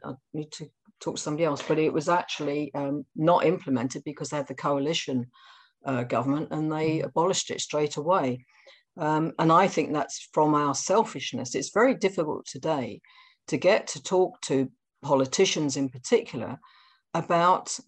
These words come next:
Speaker 1: um, sharing land wealth. And I think that's because they see their own properties going up and they're more concerned about their kids' inheritance or their second home or whatever they,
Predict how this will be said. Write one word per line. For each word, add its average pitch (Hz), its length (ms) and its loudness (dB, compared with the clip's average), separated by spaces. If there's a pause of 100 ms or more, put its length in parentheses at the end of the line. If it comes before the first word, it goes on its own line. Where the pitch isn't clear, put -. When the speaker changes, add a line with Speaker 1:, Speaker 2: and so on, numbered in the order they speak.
(200)
Speaker 1:
um, 165 440 0
sharing 170 480 4
land 247 280 2
wealth. 127 320 -6 (380)
And 160 160 2
I 160 120 4
think - 280 -4
that's - 220 -4
because 165 680 -2 (260)
they 185 80 2
see 226 200 8
their 185 160 10
own 202 180 6
properties 156 500 0
going 131 240 2
up 139 120 0
and 170 80 -2
they're 165 80 0
more 185 200 2
concerned 156 640 -4
about 156 400 -4
their 151 160 -2
kids' 170 300 -8
inheritance 151 760 -2
or 135 100 -6
their 135 240 0
second - 380 -4
home 156 280 0
or 135 80 -2
whatever 135 480 -4
they, 147 220 -6